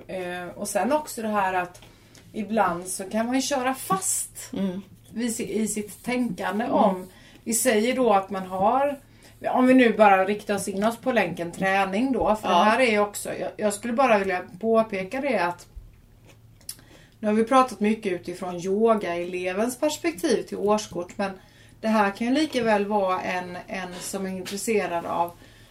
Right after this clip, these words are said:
Speaker 1: att, eh, av he-, alltså av våra, av den här, eh, att få en balans i sitt livshjul.
Speaker 2: Mm.
Speaker 1: Så att det kan ju lika väl vara någon av er som kanske brukar gå aktivt på våra föreläsningar och
Speaker 2: Mm.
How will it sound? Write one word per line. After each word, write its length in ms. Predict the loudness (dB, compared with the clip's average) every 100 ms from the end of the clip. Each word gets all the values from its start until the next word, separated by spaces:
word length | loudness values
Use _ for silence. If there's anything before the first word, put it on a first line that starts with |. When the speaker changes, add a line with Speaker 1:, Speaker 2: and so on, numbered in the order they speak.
| -18 -10
Speaker 1:
att, 400 | -8 -10 -8 -4
eh, 420 | -2 -2 -4 -8
av 100 | -6
he-, 260 | -2 -2 -2
alltså 360 | -6 -4 -2 -2
av 360 | -2 -4 -4 -4
våra, 200 | -6 -6
av 260 | -6 -6 -4
den 140 | -2
här, 240 | 0 0 -2 -8 -20 -20 -16 -16 -14
eh, 340 | -8 -4 -4 -6
att 120 | -4
få 160 | 0 0
en 120 | 0
balans 560 | 0 2 2 0 -8
i 80 | -8
sitt 200 | -8 -6
livshjul. 840 | -6 -4 -8 -4 0 2 2 0 0
Speaker 2:
Mm. 380 | -2 -2 -2 -6 -20 -20 -20 -10
Speaker 1:
Så 120 | -6
att 60 |
det 100 | -4
kan 140 | -2 0
ju 60 |
lika 320 | 0 0 0 0
väl 180 | 0
vara 240 | 0 -2 -2
någon 300 | -2 -6 -6
av 120 | -4
er 180 | -2 -2
som 180 | -6 -10
kanske 240 | -12 -10
brukar 300 | -12 -10 -8
gå 220 | -4 -2
aktivt 340 | -2 -6 -14 -10
på 100 | -6
våra 260 | -4 -4
föreläsningar 1200 | -6 -2 2 2 0 0 0 0 -4 -4 0 0
och 80 |
Speaker 2:
Mm. 40 | 2